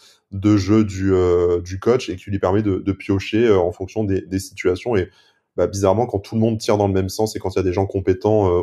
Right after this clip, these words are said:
au poste clé, euh, d'un club, eh ben, le, les résultats suivent. Alors, peut-être pas aussi facilement, aussi exceptionnellement qu'aujourd'hui, mais ça reste quand même une demi-surprise aussi que l'O G C Nice,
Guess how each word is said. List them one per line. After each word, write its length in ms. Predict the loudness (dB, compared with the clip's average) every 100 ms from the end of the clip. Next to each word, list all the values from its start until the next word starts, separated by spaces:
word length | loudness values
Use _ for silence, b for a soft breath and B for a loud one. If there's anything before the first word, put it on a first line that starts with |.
| -2
au 60 |
poste 320 | -4 -4 -4 -6
clé, 200 | 0 2
euh, 160 | 2
d'un 180 | 0 -2
club, 300 | 2 2 2
eh 40 | 0
ben, 260 | -2 -2
le, 260 | -4 -6 -6 -4
les 100 | 0
résultats 420 | 0 -2 -2 -2
suivent. 260 | 0 0
Alors, 180 | 0 -2 _ _ _ _ _ _
peut-être 160 | -4 2
pas 100 | 2
aussi 220 | 0 -2
facilement, 440 | -2 -2 0 0
aussi 180 | 0 -2
exceptionnellement 560 | -4 -4 -2 -2 0 -2
qu'aujourd'hui, 540 | 0 0 0 0 -2
mais 180 | -2 -4 _ _ _ _ _ _ -18 -6
ça 120 | 0
reste 160 | 0 2
quand 60 |
même 120 | 0 0
une 60 |
demi-surprise 560 | -2 -2 -4 -6 -4 -4
aussi 200 | -4 -4
que 120 | -2
l'O 60 | -2
G 80 |
C 180 | -4 -6
Nice, 260 | -6 -8